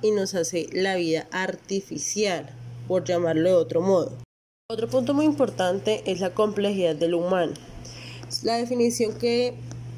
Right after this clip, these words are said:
tenemos como complejidad del humano es que es una instancia, ¿cierto? Un momento, un nodo, solamente una parte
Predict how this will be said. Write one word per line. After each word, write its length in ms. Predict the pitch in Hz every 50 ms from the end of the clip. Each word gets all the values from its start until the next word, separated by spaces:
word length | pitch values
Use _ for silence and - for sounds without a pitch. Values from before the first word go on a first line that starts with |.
| - -
tenemos 380 | - 269 262 247 220 185 185 -
como 240 | - 220 220 226 226
complejidad 600 | 226 233 233 226 240 233 233 226 226 196 180 160
del 160 | 165 185 208
humano 400 | 214 208 202 190 185 214 254 269 -
es 160 | 196 196 190
que 120 | - - 190
es 120 | 196 220
una 120 | 220 208
instancia, 580 | 202 220 214 - - 226 214 202 196 196 175 165
¿cierto? 360 | - - 180 175 175 - 196
Un 80 | 185 185
momento, 560 | 180 175 185 202 208 202 196 190 - 160 160
un 140 | 160 165 180
nodo, 400 | 196 202 202 185 165 143 123 -
solamente 500 | - 202 196 196 202 202 202 196 214 214
una 260 | 214 208 208 196 202
parte 480 | - 220 208 180 190 - - - -